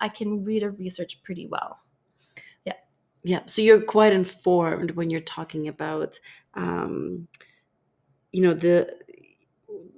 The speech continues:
Speaker 2: the, the prescribing, the whole process. You've really made quite the effort to really inform
Speaker 1: Yes,
Speaker 2: yourself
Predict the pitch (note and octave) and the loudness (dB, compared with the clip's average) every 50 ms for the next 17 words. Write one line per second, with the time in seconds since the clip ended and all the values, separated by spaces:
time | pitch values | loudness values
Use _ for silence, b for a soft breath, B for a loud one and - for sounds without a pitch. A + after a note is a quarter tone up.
0 | - - F3+ F#3+ G#3 - - - - G3+ G3+ - G#3 F#3+ - - - G3 F#3 F3+ | -12 -8 4 4 4 4 4 2 2 2 2 2 0 0 0 0 0 2 2 2
1 | F3+ F#3 F3+ F3 D#3+ E3+ E3 F3 E3 D#3+ - - F3 E3 D#3+ - D3 D#3+ D#3+ D#3+ | 2 2 2 2 0 -2 -4 -4 -6 -6 -4 -4 -4 -4 -2 -2 -4 -4 -4 -6
2 | - - - - E3+ F3 F3+ E3 E3+ E3+ F3+ F3 F3 F3 E3+ D#3+ - E3+ F3 E3+ | -8 -10 -10 -8 -4 -4 -4 -2 0 2 4 4 4 4 2 2 -2 -2 -2 -2
3 | E3+ E3 - - _ _ _ _ _ _ _ - - F#3+ E3+ - - - - E3+ | -2 -4 -6 -14 _ _ _ _ _ _ _ -4 -2 -2 0 0 -2 -4 -4 -6
4 | - - - - - - E3 D#3+ D#3+ E3 - E3 D#3+ - D#3+ E3 E3 E3 D#3 D#3+ | -4 -6 -6 -4 -4 -6 -4 -2 -2 -2 -2 -4 -6 -2 0 0 2 0 0 -4
5 | - - - - - - - - | -4 -2 -2 -2 -4 -4 -8 -12